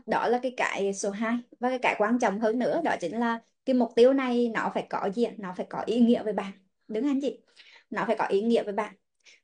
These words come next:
Tại vì sao mà trên cái hành trình có rất là nhiều người họ liên tục, liên tục tiến tới cái mục tiêu của họ cho tới khi thành công. Nhưng mà lại có những nhóm người là họ sẽ bỏ cuộc giữa chừng. Tại vì á là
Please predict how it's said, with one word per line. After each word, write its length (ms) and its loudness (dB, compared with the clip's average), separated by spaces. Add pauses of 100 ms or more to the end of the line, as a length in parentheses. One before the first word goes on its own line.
Tại 120 2
vì 100 2
sao 440 -4
mà 100 0
trên 120 0
cái 80 2
hành 180 -2
trình 220 -2
có 240 0
rất 140 -4
là 80 0
nhiều 220 2
người 240 2
họ 400 -4
liên 320 2
tục, 180 0
liên 260 2
tục 100 4 (460)
tiến 280 4
tới 100 4
cái 80 4
mục 200 4
tiêu 220 6
của 80 -4
họ 280 0
cho 80 2
tới 140 0
khi 160 0
thành 240 0
công. 140 4 (480)
Nhưng 220 4
mà 160 6
lại 280 4
có 280 2
những 180 -4
nhóm 240 -2
người 200 4
là 100 0
họ 200 -4
sẽ 140 -4
bỏ 260 -2
cuộc 160 0
giữa 180 0
chừng. 140 0 (560)
Tại 160 4
vì 200 6
á 80 2 (140)
là 340 -2